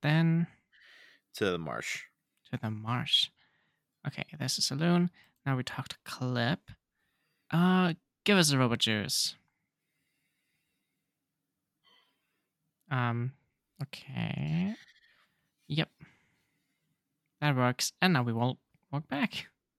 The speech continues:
Speaker 2: Yay.
Speaker 1: Yay. <clears throat>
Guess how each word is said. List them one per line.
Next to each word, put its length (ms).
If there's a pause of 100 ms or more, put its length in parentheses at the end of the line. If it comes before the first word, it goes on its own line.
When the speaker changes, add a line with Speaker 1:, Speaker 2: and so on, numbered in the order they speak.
(460)
Speaker 2:
Yay. 340 (880)
Speaker 1:
Yay. 460 (3250)
<clears throat> 260